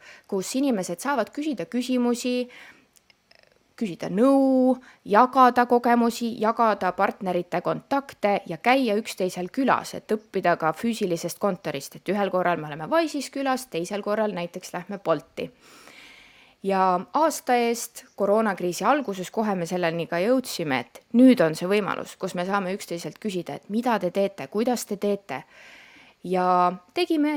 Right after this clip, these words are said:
LinkedIni grupi nimega Kontoritiim. Tänaseks päevaks on seal, äh, üle saja üheksateist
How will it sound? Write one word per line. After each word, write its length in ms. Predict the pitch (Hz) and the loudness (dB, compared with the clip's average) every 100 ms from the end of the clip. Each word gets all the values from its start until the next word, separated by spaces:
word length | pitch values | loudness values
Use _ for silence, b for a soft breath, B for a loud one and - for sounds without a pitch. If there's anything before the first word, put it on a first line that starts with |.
| 254 | -2
LinkedIni 540 | 214 220 - 170 156 - | -2 -4 -6 -8 -8 -4
grupi 540 | 349 - 311 294 277 208 | -4 -2 -2 -2 -4 -4
nimega 380 | 170 156 151 - | -2 -2 -2 -2
Kontoritiim. 840 | 190 208 - 160 139 226 269 294 285 _ _ _ | -2 -2 -8 -12 -8 -4 0 0 -2 _ _ _
Tänaseks 460 | 180 170 156 170 - | 0 0 -2 -10 -4
päevaks 540 | 262 330 320 262 - | 0 2 0 -2 -4
on 160 | 202 180 | -2 -2
seal, 460 | - 180 165 160 - - | -4 -2 -2 -4 -8 -8
äh, 380 | - 165 - - | -6 -6 -6 -8
üle 540 | 202 208 180 165 165 - _ _ _ | -4 0 0 0 -2 -10 _ _ _
saja 320 | - 180 170 | -8 0 2
üheksateist 960 | 185 214 196 - 160 175 185 - _ | 2 0 -4 -10 -6 -4 -4 -10 _